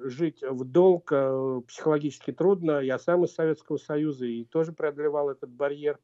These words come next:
Это проблема. Многие считают, что это, а, в долг брать нельзя, а если брать, то там у соседа перехватить до получки.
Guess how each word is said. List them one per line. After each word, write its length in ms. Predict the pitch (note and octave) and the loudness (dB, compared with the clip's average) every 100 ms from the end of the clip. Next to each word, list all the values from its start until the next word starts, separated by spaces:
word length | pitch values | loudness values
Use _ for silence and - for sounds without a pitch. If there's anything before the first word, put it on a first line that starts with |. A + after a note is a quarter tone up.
| _ _ _ _ _ _ | _ _ _ _ _ _
Это 220 | D3 C3+ | -4 -4
проблема. 540 | A#2+ C3 B2+ D3 F3 E3 | -4 -4 -2 2 2 2
Многие 520 | C3 C#3 B2+ B2+ B2 | 0 -4 -2 -2 -4
считают, 420 | A#2 B2+ C3 A#2+ | -6 -4 -2 -2
что 240 | - - A#2 | -4 -4 -4
это, 560 | A#2 A#2+ A2+ A2 G#2 - _ _ _ - | -4 -6 -6 -6 -10 -14 _ _ _ -8
а, 300 | A#2+ A#2+ A#2 | -4 -4 -4
в 120 | A2 | -2
долг 280 | A#2+ D3+ A#2 | 4 4 4
брать 340 | A#2 C3 A#2+ | 2 2 2
нельзя, 600 | B2+ A#2+ A#2 D#3 F3 F3+ D#3 A#2+ | -2 -2 0 4 6 4 2 0
а 40 | |
если 200 | A#2 A2+ | -6 -6
брать, 320 | B2 B2 D3 - | -4 -2 -2 -4
то 60 | - | -8
там 180 | A#2 A2 | -8 -6
у 40 | |
соседа 460 | - A#2 B2 G#2+ A2 | -6 -6 -4 -8 -8
перехватить 600 | A2+ G#2+ B2+ A#2 A#2 G#2 | -14 -8 -4 -4 -4 -8
до 80 | |
получки. 640 | G#2+ B2 C#3+ E3+ - - | -6 0 2 2 0 -6